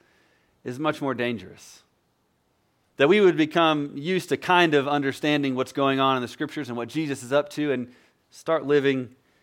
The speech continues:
with bad vision. Jesus says, "Do you see anything?" When the blind man looks up, he says, "I can see people, but they look like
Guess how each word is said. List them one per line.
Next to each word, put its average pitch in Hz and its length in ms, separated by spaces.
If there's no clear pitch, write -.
with 117 180
bad 127 300
vision. 107 340
Jesus 139 260
says, 143 240
"Do 151 140
you 180 100
see 190 320
anything?" 196 520
When 143 120
the 147 60
blind 190 320
man 160 340
looks 180 260
up, 135 280
he 151 100
says, 151 180
"I 160 100
can 151 140
see 208 180
people, 185 380
but 151 100
they 143 140
look 180 180
like 156 320